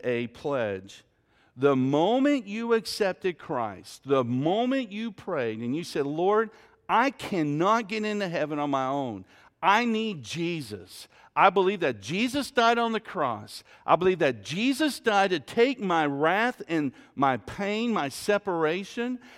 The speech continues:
and I believe he took my place, and for that reason, I just want to surrender all that I am and all that I have and all that I can to Jesus, because if I don't have Jesus,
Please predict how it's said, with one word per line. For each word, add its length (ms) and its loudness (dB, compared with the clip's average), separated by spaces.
and 300 2
I 140 4
believe 680 0
he 160 -6
took 480 -6
my 400 -4
place, 720 0
and 220 0
for 240 8
that 220 6
reason, 520 -2
I 220 4
just 300 -6
want 160 0
to 80 -2
surrender 800 -2
all 240 10
that 180 6
I 160 4
am 360 0
and 120 0
all 220 4
that 160 6
I 100 4
have 420 -2
and 140 0
all 200 2
that 140 6
I 120 4
can 480 -2
to 140 2
Jesus, 760 0
because 320 -2
if 160 -4
I 180 6
don't 220 4
have 240 0
Jesus, 560 -6